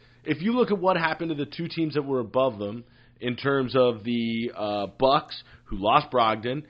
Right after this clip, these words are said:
and the Raptors, who obviously lost Kawhi, I'd say that the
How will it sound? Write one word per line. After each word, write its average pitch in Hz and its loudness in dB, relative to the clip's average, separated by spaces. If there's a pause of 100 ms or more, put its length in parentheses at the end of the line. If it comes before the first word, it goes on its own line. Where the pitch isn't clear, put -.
(220)
and 107 -4
the 107 -2
Raptors, 120 0
who 113 -4
obviously 107 -4
lost 101 -2
Kawhi, 101 -6 (120)
I'd 117 -16
say 139 -10
that 127 -12
the 131 -8